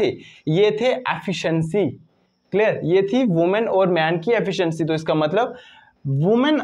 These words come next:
अगर तीन चेयर्स बना पा रही है, क्लियर, तो मैन जो है वो चार चेयर्स बना पा रहे हैं एक दिन में। ये हुई मैन और वुमेन की जो इनकी कैपेसिटी की रेशियो है वो,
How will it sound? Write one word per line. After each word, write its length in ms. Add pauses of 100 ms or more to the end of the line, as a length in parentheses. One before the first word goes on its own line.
अगर 380
तीन 280
चेयर्स 240
बना 280
पा 160
रही 180
है, 60 (680)
क्लियर, 180
तो 100
मैन 440
जो 120
है 140
वो 80
चार 360
चेयर्स 300
बना 240
पा 120
रहे 140
हैं 140 (360)
एक 220
दिन 200
में। 100 (320)
ये 200
हुई 340 (220)
मैन 420 (120)
और 420
वुमेन 380
की 200 (480)
जो 240
इनकी 200
कैपेसिटी 640
की 160
रेशियो 340
है 120
वो, 260